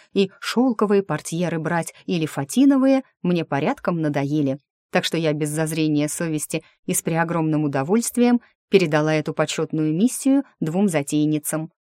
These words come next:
Выбрать мне доверили лишь платье. И то из нескольких уже подобранных нарядов, чтобы не шокировать всех нашей земной модой.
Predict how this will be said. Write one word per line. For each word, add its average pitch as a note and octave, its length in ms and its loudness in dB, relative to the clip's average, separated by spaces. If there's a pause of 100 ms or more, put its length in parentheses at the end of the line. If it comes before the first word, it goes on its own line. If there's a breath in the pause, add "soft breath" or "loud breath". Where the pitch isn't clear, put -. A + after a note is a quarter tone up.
(240)
Выбрать A#3 480 2
мне E3+ 280 0
доверили D3 580 0 (140)
лишь D#3+ 280 -4
платье. C#3+ 480 -6 (340)
И F3 120 0
то F3 120 -2
из D#3+ 160 0
нескольких E3 540 -2
уже E3 180 -4
подобранных D#3 600 -2
нарядов, E3 540 -4 (200)
чтобы E3 300 -2
не E3 100 -2
шокировать D#3 600 -2
всех - 420 -6 (100)
нашей F3+ 440 0
земной C#3+ 440 0
модой. C#3+ 460 0